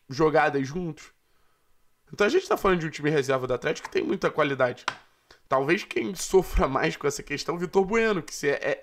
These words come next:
é esse reserva imediato do Terence. Ou pelo menos vinha sendo, né? Agora o Vitor Bueno, ele vai pra um terceiro time. Mas conforme for a necessidade do jogo, você pode ter Vitor Bueno e Terence também,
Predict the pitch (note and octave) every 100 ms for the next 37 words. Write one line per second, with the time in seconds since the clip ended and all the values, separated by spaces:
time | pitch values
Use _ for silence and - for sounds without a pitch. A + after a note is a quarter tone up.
0 | C#3+ D#3+ - E3+ D#3+ D3 D#3 F3 F3 D#3+
1 | D#3+ D#3+ - - F3+ F3 C#3+ - - -
2 | - - D#3 C#3+ C#3 E3+ F3 D#3 F#3 G3
3 | - G3 C#3 C3 B2+ C#3 C#3 - E3+ D#3
4 | D#3 E3 F3+ F3 D3+ E3+ - G3 E3 _
5 | _ _ - F3 - - F3 D3 - D3+
6 | E3 - _ _ _ _ _ - D3 E3
7 | - - - D#3+ - A3 A3 - F3+ -
8 | - D#3+ C#3+ D3+ C#3+ C#3+ C3+ A#2 E3+ F3
9 | C#3+ D3+ - F3+ - F#3 F#3+ F#3+ E3 E3+
10 | F#3+ E3+ E3+ D#3+ F#3 D#3+ D3+ F#3+